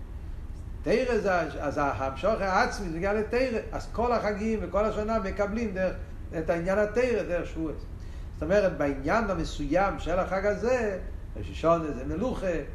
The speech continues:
סוכה זה, זה שמחה, זה כל יום טוב, העניין הפרטי, העניין המיוחד שלו, אז זה מה שנמשך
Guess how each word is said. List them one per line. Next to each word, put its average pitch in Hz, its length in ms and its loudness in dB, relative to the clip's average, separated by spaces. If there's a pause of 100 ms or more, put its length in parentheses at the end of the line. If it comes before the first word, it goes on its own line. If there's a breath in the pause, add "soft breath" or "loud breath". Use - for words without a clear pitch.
(240)
סוכה 120 300 -4
זה, 143 300 0
זה - 80 -6
שמחה, 208 540 -4
זה 202 80 -6
כל 233 320 0
יום 233 260 2
טוב, 208 160 0
העניין 180 400 0
הפרטי, 190 420 0
העניין 170 260 -2
המיוחד 202 460 0
שלו, 240 440 2 (300 loud breath)
אז 143 140 2
זה 208 140 4
מה 220 140 2
שנמשך 190 600 2